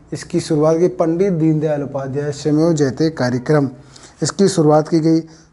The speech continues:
ध्यान से इस बात को सुन, ध्यान से इसकी तारीख जरूर दिमाग के अंदर रखें। ठीक है, इसकी यो-, इसका उद्देश्य क्या है, ये भी जान लें आप लोग।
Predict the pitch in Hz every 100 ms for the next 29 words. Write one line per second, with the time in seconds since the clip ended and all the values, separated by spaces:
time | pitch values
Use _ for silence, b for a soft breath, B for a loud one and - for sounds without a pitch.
0 | - 143 170 214 196 214 185 190 190 196
1 | 190 180 160 151 156 185 214 226 - 220
2 | 190 165 180 175 160 170 175 175 170 180
3 | 170 175 170 175 185 180 B B B B
4 | 175 214 202 135 - _ _ _ _ _
5 | _ - B B B B 190 - 254 233
6 | 190 190 190 190 - 233 226 175 151 208
7 | 208 208 202 202 170 165 185 190 185 185
8 | 190 185 175 185 190 190